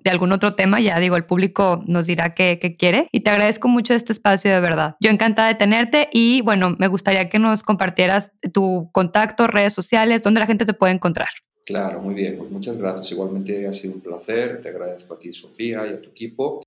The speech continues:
Speaker 2: Bueno, pues me pueden encontrar en mi página, eh, joaquinmarban punto com, y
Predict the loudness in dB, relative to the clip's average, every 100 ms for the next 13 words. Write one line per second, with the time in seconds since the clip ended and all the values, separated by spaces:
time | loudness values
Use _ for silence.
0 | _ -4 -4 -4 -8 -8 -8 -4 -4 -4
1 | -6 -6 -10 -6 -4 -4 -4 -8 -18 _
2 | _ -16 -14 -10 -6 -6 -6 -8 -8 -10
3 | -12 -10 -8 -8 -10 -12 -12 -10 -8 -8
4 | -8 -10 -12 -16 -12 -6 -6 -6 -12 _
5 | _ _ _ -14 -8 -6